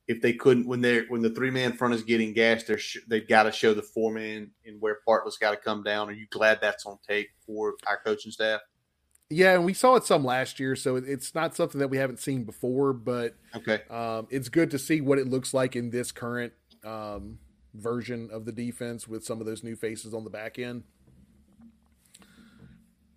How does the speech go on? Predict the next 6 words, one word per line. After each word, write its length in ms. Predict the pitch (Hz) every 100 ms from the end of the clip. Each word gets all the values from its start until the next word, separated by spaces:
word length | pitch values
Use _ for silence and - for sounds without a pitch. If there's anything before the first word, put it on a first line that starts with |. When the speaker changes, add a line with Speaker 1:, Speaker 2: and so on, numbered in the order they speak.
| _ _ _ _ _ - _
Speaker 1:
Gotcha, 480 | - 107 101 - 110
gotcha, 480 | 104 110 104 - 110
gotcha. 440 | 107 107 104 - 113
All 160 | 117 113
right, 200 | 110 107
so 440 | - 123 120 117